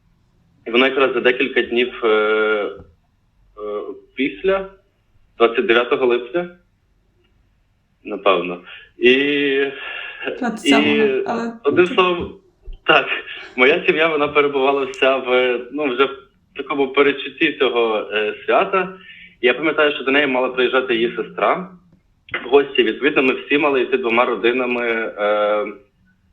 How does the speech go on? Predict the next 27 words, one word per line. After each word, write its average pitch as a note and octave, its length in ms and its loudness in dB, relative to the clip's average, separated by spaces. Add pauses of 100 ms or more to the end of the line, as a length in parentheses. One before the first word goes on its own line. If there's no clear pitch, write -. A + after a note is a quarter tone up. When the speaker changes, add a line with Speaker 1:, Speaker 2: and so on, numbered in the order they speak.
(760)
Speaker 1:
ну, D3+ 100 0
туди C#3 200 2
на C3 200 2
Снилівське C3 440 0
литовище, D3 640 2
дивитися B2 460 0
на A2+ 140 -4
це A2+ 80 2
авіашоу. G#2 500 0 (720)
Але A2+ 200 4
оскільки F3 400 0
моя C#3 180 2
мама C#3+ 220 0
готувала B2+ 580 0
застілля, C3 920 -2
а A#2 600 2 (100)
її C3 260 -2
сестра B2 420 0
з B2+ 40 -4
родиною B2+ 500 0
запізнювались, D#3 680 -2
туди B2+ 160 0
пішли C3 300 -2
лише A#2+ 680 0 (420)
я, A2+ 320 2
моя A#2+ 380 0
старша C3 400 0